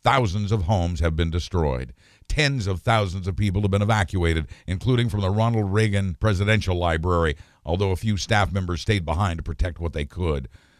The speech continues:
Although the Reagan Library was at one point enveloped in smoke,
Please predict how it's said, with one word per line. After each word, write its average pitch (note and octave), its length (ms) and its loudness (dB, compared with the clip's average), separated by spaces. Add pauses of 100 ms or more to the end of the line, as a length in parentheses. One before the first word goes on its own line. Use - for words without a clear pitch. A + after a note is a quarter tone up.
Although F#2+ 260 2
the G2 120 0
Reagan G#2 380 2
Library G2+ 460 2
was G#2 340 2
at G#2+ 180 -2
one A2 260 -2
point A#2 380 -2
enveloped A2+ 540 2
in F#2 140 -4
smoke, C3 460 0